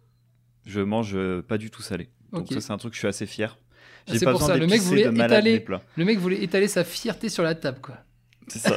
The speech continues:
Speaker 1: j'ai d'autres, euh, <laughs> j'ai d'autres problèmes, mais pas celui-là.
Speaker 2: Ok, très bien. Est-ce que tu peux en citer un autre, vite fait ?
Speaker 1: Bah,
Speaker 2: Si
Speaker 1: manger
Speaker 2: tu te
Speaker 1: trop
Speaker 2: plantes
Speaker 1: gras, alors.
Speaker 2: Non, j'ai pas trop gra-, non, c'est pas par rapport à ce que tu bouffes vraiment, c'est vraiment plus de l'habitude, euh,
Speaker 1: Ah.
Speaker 2: générale.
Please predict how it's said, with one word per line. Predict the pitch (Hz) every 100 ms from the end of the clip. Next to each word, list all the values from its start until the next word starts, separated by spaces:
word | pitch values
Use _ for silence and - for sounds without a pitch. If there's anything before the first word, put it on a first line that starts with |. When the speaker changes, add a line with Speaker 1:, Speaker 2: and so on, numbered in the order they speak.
| -
Speaker 1:
j'ai | 110
d'autres, | 113 143 339 131
euh, | 117 110 104 107 104 107 104 104
<laughs> | 113
j'ai | 110 107
d'autres | 98 127 127
problèmes, | - 117 123 131
mais | 127 104
pas | 113 104
celui-là. | 101 87 - - - - - 175
Speaker 2:
Ok, | 160 165
très | - 175
bien. | 151 113 - -
Est-ce | -
que | 156
tu | -
peux | 139
en | 131
citer | - 147
un | 139
autre, | 127 - _ -
vite | 120
fait ? | 127 - - - -
Speaker 1:
Bah, | 98
Speaker 2:
Si | 95
Speaker 1:
manger | 87
Speaker 2:
tu | 92
te |
Speaker 1:
trop | -
Speaker 2:
plantes | 107
Speaker 1:
gras, | 90 127
alors. | 110 90 - _ - - - _ _ _ _ _ _ _ _ _ _ _ _ _ _ -
Speaker 2:
Non, | 143 143 139
j'ai | 127 127
pas | 143
trop | - 151
gra-, | 156
non, | 151 165
c'est | 160 127
pas | 165
par | 160
rapport | 143 160 143
à |
ce | -
que | 147
tu | - 131
bouffes | 123 156 151 -
vraiment, | 131 143 147
c'est | 151 135
vraiment | 135 156
plus | 170 143
de | 135
l'habitude, | 135 131 - 151 127
euh, | 123
Speaker 1:
Ah. | 117
Speaker 2:
générale. | 135 131 127 117